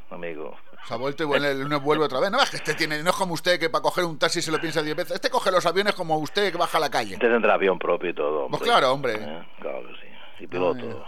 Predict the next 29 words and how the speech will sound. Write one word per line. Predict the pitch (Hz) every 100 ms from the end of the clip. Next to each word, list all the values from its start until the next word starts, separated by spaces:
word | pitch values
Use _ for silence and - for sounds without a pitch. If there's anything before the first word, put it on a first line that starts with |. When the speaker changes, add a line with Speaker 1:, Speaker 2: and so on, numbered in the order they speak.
| -
Speaker 2:
Ay, | 107
de | 110
verdad, | 110 110 113 127 127
qué | 123
lástima. | 117 120 - 120 101 98 - - - - - - - -
Speaker 1:
¿Qué | 104
ha |
dicho | 107 101 101
usted? | - 110 123 120
¿Que | 113
era | 110
un | 110
estadista? | - 104 98 113 - 135 170 165 - -
Speaker 2:
No, | 123 131
¿quién? | - 147 117 85 -
No, | 123
no, | 143
Speaker 1:
¿No? | 156
Speaker 2:
eso | 156
lo | 175
ha |
dicho | 180 180
Agus. | 120 101 92 - - -
Speaker 1:
Un | 87 101 104
estadista | 104 - 98 101 - - 117 135 131
de | 104
las | 104 95
páginas | - 127 107 117 110
amarillas. | 110 92 90 87 87 82